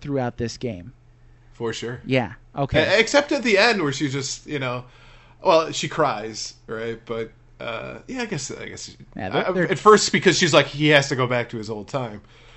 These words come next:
Speaker 2: Uh, and then she starts to cry, but yeah, you're right.
Speaker 1: Yeah.
Speaker 2: She, she's definitely, she, she loves this, this inanimate object.
Speaker 1: Oh, yeah, she was in his
Speaker 2: <laughs>
Speaker 1: head, dude. Like, literally
Speaker 2: Right.
Speaker 1: tinkering around with it. Like, that kind of intimate tinkering around with his brains, his circuits,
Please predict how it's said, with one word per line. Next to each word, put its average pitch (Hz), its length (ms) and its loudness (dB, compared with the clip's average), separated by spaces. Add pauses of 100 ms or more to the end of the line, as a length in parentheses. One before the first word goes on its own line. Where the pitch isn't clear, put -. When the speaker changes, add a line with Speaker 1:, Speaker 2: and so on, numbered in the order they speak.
(220)
Speaker 2:
Uh, 107 300 -10
and 127 100 -6
then 127 120 -2
she 117 160 -10
starts 98 260 -10
to 95 80 -14
cry, 90 340 -12
but - 240 -14
yeah, 117 200 -14
you're 131 180 -16
right. - 180 -16
Speaker 1:
Yeah. 120 140 -4
Speaker 2:
She, 113 320 -8
she's 120 260 -10
definitely, 110 600 -8 (240)
she, 151 280 -4
she 170 160 -6
loves 139 340 0
this, - 340 -10
this 113 220 -10
inanimate 104 540 -10
object. 98 220 -16
Speaker 1:
Oh, 214 80 -2
yeah, 120 160 0
she 233 220 0
was 196 180 6
in 170 100 4
his 123 180 4
Speaker 2:
<laughs> 110 140 0
Speaker 1:
head, 156 220 4
dude. 120 380 -2 (420)
Like, 151 200 4
literally 165 540 6
Speaker 2:
Right. - 100 -12
Speaker 1:
tinkering 170 440 -2
around 139 400 0
with 131 200 -2
it. 143 120 -8
Like, 147 220 -2
that 175 260 0
kind 220 200 -2
of 170 180 -4
intimate 151 640 -6
tinkering 139 440 -6
around 117 260 -6
with 110 100 -8
his 101 200 -12
brains, 107 640 -12
his 98 180 -14
circuits, - 580 -16